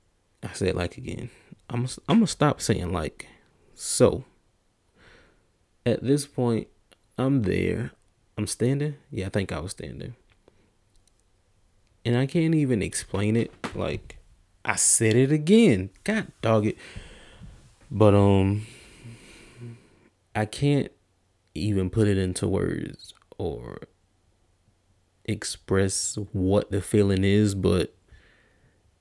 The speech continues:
I know at this point, well, I'm a, we're gonna go further, but at this point, like before, I could never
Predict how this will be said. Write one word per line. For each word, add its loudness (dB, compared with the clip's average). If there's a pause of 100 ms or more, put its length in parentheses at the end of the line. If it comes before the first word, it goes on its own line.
(1040)
I -2
know 0 (760)
at -4
this -4
point, -12 (360)
well, -6
I'm 0
a, -4 (240)
we're -2
gonna 0
go 4
further, 2
but -8
at -4
this 8
point, -2 (1200)
like -10
before, -2 (480)
I 2
could 0
never 4